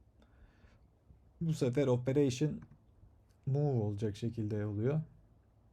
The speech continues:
Update az önce. Şimdi move. Yani onu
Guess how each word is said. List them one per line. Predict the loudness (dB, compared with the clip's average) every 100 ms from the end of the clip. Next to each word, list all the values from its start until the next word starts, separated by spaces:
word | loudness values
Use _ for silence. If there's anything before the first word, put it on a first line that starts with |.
| _ -20 _ -10
Update | -8 -6 -6 -6 -6 -8 -6
az | -4 -2
önce. | -2 -2 -4
Şimdi | -2 -2 0
move. | 0 -2 -4 -10 -14 -6
Yani | -4 -2 -4 -8 -16 -8
onu | -2 -2 -4